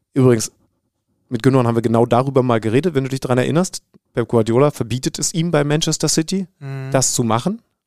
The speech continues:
Speaker 1: Pep Guardiola ist ja jemand, über den man gerüchteweise sagt, dass der Dinge schon auch ein bisschen schneller erkennt als andere Trainer
Speaker 2: Ja.
Speaker 1: auf der Welt.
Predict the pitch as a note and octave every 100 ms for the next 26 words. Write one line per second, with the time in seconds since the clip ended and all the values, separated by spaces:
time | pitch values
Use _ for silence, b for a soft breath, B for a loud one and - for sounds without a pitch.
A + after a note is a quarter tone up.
0 | _ _ - B2+ - B2 A#2+ C#3+ - D#3
1 | - C#3 B2+ C#3+ C3+ B2+ C3 C3+ A#2+ A#2
2 | - B2+ A#2 G#2+ G#2+ C#3 D#3 - C#3+ C#3+
3 | C#3 C3+ C#3 C3+ C#3+ C#3 C3+ - C3+ A#2+
4 | C3 B2+ C3 - B2 B2+ C#3+ C3 D3 D3
5 | B2 A#2 - C#3 D3+ C#3+ C#3+ - - C#3+
6 | C#3 D3 C#3+ - C#3+ C#3 E3+